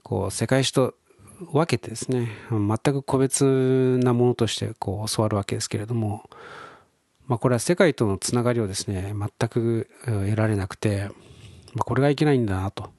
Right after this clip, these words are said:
いつも思いますけれど、まあ、どっかですね、なんとなくこう、神話じみていて、えー、どっか神秘的で、日本は特別な国という、こう、自覚があるみたいなんですね。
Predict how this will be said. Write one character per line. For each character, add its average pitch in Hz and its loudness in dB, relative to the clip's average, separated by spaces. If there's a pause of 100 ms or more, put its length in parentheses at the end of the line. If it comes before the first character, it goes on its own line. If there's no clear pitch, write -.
(100)
い 113 -4
つ - -4
も 95 -6
思 110 0
い 104 0
ま 104 -2
す - -4
け 104 -4
れ 104 -6
ど、 107 -10 (1300)
ま 113 -2
あ、 - -2
ど 170 2
っ 180 -8
か 117 4
で 95 -8
す - -8
ね、 143 0 (300)
な 104 -4
ん 101 -4
と 104 -6
な 107 -4
く - -10
こ - -8
う、 - -8
神 - 0
話 101 2
じ 101 -2
み 92 -2
て 95 -4
い 92 -4
て、 98 0 (300)
え 101 -4
ー、 - -8
ど 110 -2
っ - -6
か - -4
神 107 -2
秘 - -14 (300)
的 - -2
で、 107 0 (760)
日 113 0
本 107 0
は 101 0
特 113 -4
別 123 0
な 123 4
国 123 2
と 117 -2
い 101 -2
う、 98 -6
こ - -8
う、 - -6
自 101 -6
覚 131 0 (920)
が 131 2
あ 156 6
る 147 2
み 120 0
た - -6
い 107 -4
な 101 -10
ん 104 -14
で 110 -14
す - -4
ね。 165 0